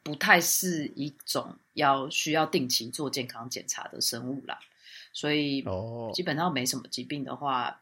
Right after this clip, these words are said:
Speaker 1: 就不用特别来这样。哦，然后
Speaker 2: 哦，哎，那蛇是会脱皮的，
Speaker 1: 嗯。
Speaker 2: 对不对？那脱皮有什么特别需要注意的吗？
Speaker 1: 对。脱皮就是你会发现它就不太动嘛，然后眼睛会开始变雾，整个身体也会雾雾的这样子，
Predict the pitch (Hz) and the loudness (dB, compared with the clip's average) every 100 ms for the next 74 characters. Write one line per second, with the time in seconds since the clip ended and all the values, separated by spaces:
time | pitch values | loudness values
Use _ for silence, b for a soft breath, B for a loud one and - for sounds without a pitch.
0 | - 160 127 117 101 85 - - _ _ | -6 -6 -6 -8 -6 -8 -10 -20 _ _
1 | - 139 - - - - - - _ _ | -10 -8 -6 -4 -6 -6 -12 -12 _ _
2 | _ _ - - _ b b - 139 113 | _ _ -16 -16 _ b b -2 0 2
3 | 160 147 170 226 - - 262 - - - | 2 6 6 6 2 6 8 8 -2 2
4 | - 143 165 240 220 - 180 202 127 113 | 8 10 12 12 12 12 12 12 10 4
5 | 120 110 110 120 156 - 175 185 185 151 | 4 2 0 2 2 2 2 4 6 6
6 | 123 117 107 101 - 131 107 123 113 120 | 6 0 -4 -6 -2 0 2 2 0 0
7 | 113 113 - - - _ _ - 349 359 | -2 -4 -10 -14 -16 _ _ 2 2 2
8 | - 160 196 196 220 175 151 180 165 170 | 0 2 2 2 2 0 2 2 4 4
9 | 196 170 147 147 139 135 135 131 131 131 | 2 0 0 2 4 4 4 4 2 2
10 | 131 143 131 135 131 135 123 - - 180 | 0 -4 -2 -2 0 -4 -4 -6 -6 -6
11 | 135 143 151 127 127 208 262 269 180 156 | -2 0 0 -2 0 2 4 4 2 2
12 | 147 120 147 131 127 135 - _ _ _ | 0 -2 0 0 0 -6 -6 _ _ _
13 | _ 151 135 156 156 156 175 165 131 135 | _ -2 2 4 6 6 4 2 -2 -2
14 | 131 135 131 135 139 - - - - - | -4 -4 -4 -6 -8 -12 -10 -8 -8 -10
15 | - | -12